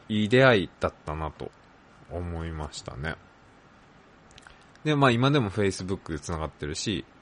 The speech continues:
Facebookはちょっと落ち目になってきたけど、やっぱこう、今でも繋がってて、連絡取れるっていうのはすごいいいのかなと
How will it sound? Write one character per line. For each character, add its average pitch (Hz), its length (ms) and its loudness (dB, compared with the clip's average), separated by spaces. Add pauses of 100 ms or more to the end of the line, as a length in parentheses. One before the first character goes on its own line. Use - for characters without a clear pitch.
(480)
Facebook 156 480 -6
は 90 40 2
ち - 100 -6
ょ - 20 -16
っ - 20 -20
と - 60 -6
落 - 100 -6
ち 107 60 -4
目 87 100 -4
に 76 40 -4
な 73 60 -6
っ - 20 -16
て 78 100 -6
き 78 60 -6
た 71 100 -4
け 71 80 -4
ど、 78 180 -6 (960)
や 127 80 -2
っ - 40 -4
ぱ - 180 -4 (100)
こ 73 300 -6
う、 - 840 -16
今 117 160 2
で 117 80 4
も 101 80 -2
繋 107 240 -2
が 98 80 2
っ 92 60 0
て - 260 -6
て、 80 220 -2 (480)
連 101 160 -4
絡 95 180 -4
取 90 160 -2
れ 101 80 4
る 156 60 4
っ - 20 4
て - 220 -6
い - 20 0
う 78 40 -2
の 73 60 -6
は 73 60 -10
す - 140 -12
ご 73 80 -2
い - 40 -14 (840)
い 101 120 -2
い 87 40 -6
の 71 100 -10
か 73 140 -8
な 76 140 -6
と - 180 -10